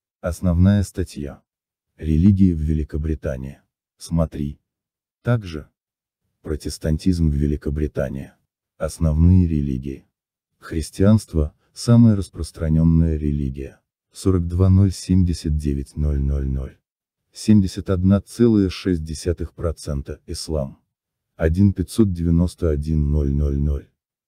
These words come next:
Две целых семь десятых процента индуизм. Пятьсот пятьдесят девять ноль ноль ноль. Один процент сикхизм. Триста тридцать шесть ноль ноль ноль.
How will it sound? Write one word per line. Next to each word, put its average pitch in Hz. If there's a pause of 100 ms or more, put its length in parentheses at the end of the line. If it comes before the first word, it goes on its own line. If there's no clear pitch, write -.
(120)
Две 82
целых 113
семь 85
десятых 80
процента 80
индуизм. 87 (340)
Пятьсот -
пятьдесят 87
девять 71
ноль 76
ноль 71
ноль. 69 (540)
Один 87
процент 90
сикхизм. - (340)
Триста 95
тридцать 101
шесть -
ноль 78
ноль 71
ноль. 65